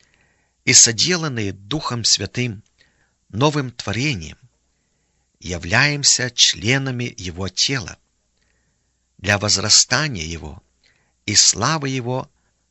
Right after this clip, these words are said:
славному имени. Мы все нужны Ему.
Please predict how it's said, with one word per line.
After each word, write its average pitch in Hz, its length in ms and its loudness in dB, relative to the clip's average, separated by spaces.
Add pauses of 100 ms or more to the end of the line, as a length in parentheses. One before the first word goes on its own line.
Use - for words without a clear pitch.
(140)
славному 110 800 -2
имени. 78 420 -10 (1300)
Мы 170 320 0
все - 460 6
нужны 92 320 -4
Ему. 78 340 -8